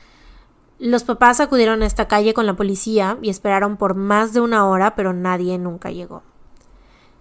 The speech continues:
Los días siguieron pasando y la policía seguía sin investigar el caso activamente porque todavía pensaban que los niños habían huido de sus casas por voluntad propia,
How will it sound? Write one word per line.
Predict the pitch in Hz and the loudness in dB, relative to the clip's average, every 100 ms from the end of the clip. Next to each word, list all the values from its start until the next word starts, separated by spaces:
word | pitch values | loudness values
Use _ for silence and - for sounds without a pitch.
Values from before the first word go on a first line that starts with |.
| _ - | _ 0
Los | 240 220 | 0 2
días | 247 269 | 4 4
siguieron | 269 233 220 | 2 0 0
pasando | 220 196 214 226 233 233 | -2 -2 0 0 2 2
y | |
la | 233 | 2
policía | 208 196 185 202 196 190 196 196 - _ _ - - | 0 -2 -2 0 2 2 0 -2 -10 _ _ -20 -12
seguía | - 180 190 247 262 | -8 -6 0 2 2
sin | 254 | -2
investigar | 233 220 220 214 | -2 -2 0 2
el | 214 208 | 0 0
caso | 220 208 220 | 0 0 -4
activamente | 214 208 190 196 233 233 233 | -4 -4 -2 -2 -4 -2 -4
porque | 233 202 185 196 190 - _ | -2 -6 -6 -6 -6 -8 _
todavía | - 202 202 214 214 | -2 0 0 0 0
pensaban | 277 269 226 220 | -2 2 2 2
que | 226 | 0
los | 202 | -2
niños | 196 190 202 208 | -2 -4 -4 -2
habían | 190 185 196 | -2 -2 -4
huido | 214 240 240 | -2 0 0
de | 208 | 0
sus | 196 | -6
casas | - 185 196 | -8 -6 -8
por | 190 196 | -8 -6
voluntad | 196 180 175 180 - - | -4 -6 -8 -12 -10 -4
propia, | 233 233 196 240 | -2 -2 -2 -2